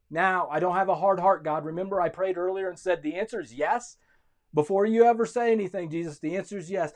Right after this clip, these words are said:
"But now's the time to get rid of anger. It doesn't look good on you. You're, you're wearing black socks and sandals around.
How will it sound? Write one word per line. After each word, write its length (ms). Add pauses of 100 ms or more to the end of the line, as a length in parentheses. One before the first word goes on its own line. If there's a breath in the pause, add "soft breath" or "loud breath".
(140 soft breath)
"But 180
now's 440
the 80
time 300
to 60
get 240
rid 160
of 160
anger. 520
It 160
doesn't 340
look 220
good 180
on 240
you. 200 (720)
You're, 300
you're 160
wearing 320
black 300
socks 320
and 120
sandals 440
around. 380